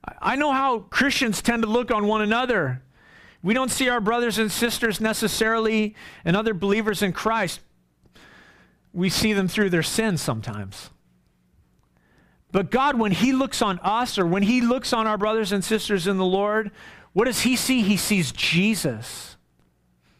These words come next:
He sees all the character and the righteousness of Jesus that has been imputed to us.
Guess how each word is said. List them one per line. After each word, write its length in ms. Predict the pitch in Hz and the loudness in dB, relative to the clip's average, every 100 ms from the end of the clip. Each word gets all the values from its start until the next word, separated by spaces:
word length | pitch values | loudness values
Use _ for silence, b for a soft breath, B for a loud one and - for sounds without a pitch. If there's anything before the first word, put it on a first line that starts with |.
| _ _ _ _ _ _ b b b | _ _ _ _ _ _ b b b
He 120 | - | -2
sees 300 | 196 - 233 | 0 0 0
all 520 | - 190 254 294 285 277 | 0 -2 0 2 2 0
the 120 | 254 | -2
character 680 | - - 247 247 226 240 233 | -6 -2 0 0 -2 -2 0
and 160 | 220 | 2
the 80 | 185 | 0
righteousness 800 | 151 196 214 - 208 - 202 - | 0 0 0 -2 -6 -2 -4 -2
of 120 | 170 | -4
Jesus 520 | 135 160 185 156 131 | -4 -4 -4 -4 -6
that 160 | - 147 | -4 -2
has 160 | 151 131 | -2 -2
been 320 | 160 170 165 | -2 -2 -2
imputed 500 | 147 - 165 160 143 | -6 -6 -4 -4 -6
to 100 | 143 | -6
us. 460 | 175 156 127 - | -6 -6 -10 -18